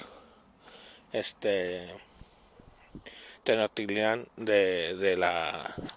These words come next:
bueno, pues de ese régimen que tenían, ¿no? Donde básicamente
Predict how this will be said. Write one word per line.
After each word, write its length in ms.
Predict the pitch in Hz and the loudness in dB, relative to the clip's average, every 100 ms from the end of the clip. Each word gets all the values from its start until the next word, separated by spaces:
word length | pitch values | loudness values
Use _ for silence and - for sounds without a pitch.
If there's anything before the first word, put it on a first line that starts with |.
| - - - - - - | -18 -20 -20 -20 -20 -8
bueno, 200 | - 107 - | -2 -2 -2
pues 220 | 110 92 | -2 0
de 80 | 87 | -2
ese 200 | - 98 | -2 -2
régimen 440 | 92 101 87 90 87 | -4 -6 -6 -8 -6
que 100 | 85 | -6
tenían, 480 | 80 85 80 82 | -6 -6 -8 -8
¿no? 80 | 104 | -6
Donde 480 | 120 98 82 80 80 | -4 -6 -6 -6 -4
básicamente 1080 | 85 90 113 92 90 95 92 95 90 87 | -4 -4 -4 -4 -4 -6 -4 -2 -2 -6